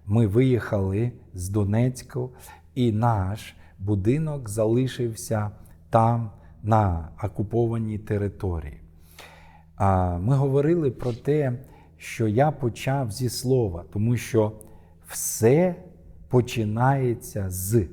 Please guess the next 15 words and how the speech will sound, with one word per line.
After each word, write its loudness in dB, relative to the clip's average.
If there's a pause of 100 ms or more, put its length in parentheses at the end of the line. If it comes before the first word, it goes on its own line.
(140)
слова. -6
І 2
без 0 (280)
слова 0
нічого 0
не -6
буде. -12 (420)
Друзі, 0
все 0
почалося -6 (520)
через 0
слово, -4
і -2
без 0
слова -4